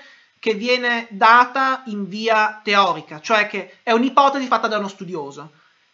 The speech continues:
Uno studioso ha ipotizzato che Johannes van Eyck sia morto nel venti. È più corretto dire così che non dire semplicemente che è morto nel venti circa o che è morto nel venti e basta.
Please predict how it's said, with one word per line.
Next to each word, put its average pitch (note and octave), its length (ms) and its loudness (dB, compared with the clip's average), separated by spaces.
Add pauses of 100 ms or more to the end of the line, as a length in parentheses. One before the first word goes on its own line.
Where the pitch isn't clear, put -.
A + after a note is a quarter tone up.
(160)
Uno B3+ 180 0
studioso E4+ 380 2
ha E4+ 40 4
ipotizzato C4+ 540 0
che C4 120 -4
Johannes A#3+ 420 -2
van C#4 160 -6
Eyck A#3+ 240 -6
sia B3+ 140 0
morto G#3 320 -2
nel G3+ 160 -6
venti. A3+ 600 -2
È B3 140 -4
più C#4+ 160 -2
corretto C#4 480 0
dire C4+ 280 0
così C4 420 0
che B3 160 0
non A#3+ 220 2
dire B3+ 220 0
semplicemente A#3 680 -4
che A3+ 120 -2
è G3 40 0
morto A3 340 0
nel G3 160 -6
venti G#3 400 -6
circa A#3 680 -4
o A3+ 100 0
che A3 120 -4
è - 20 -2
morto G#3 300 0
nel G3+ 160 -8
venti G3+ 580 -6
e E3+ 80 -12
basta. - 500 -10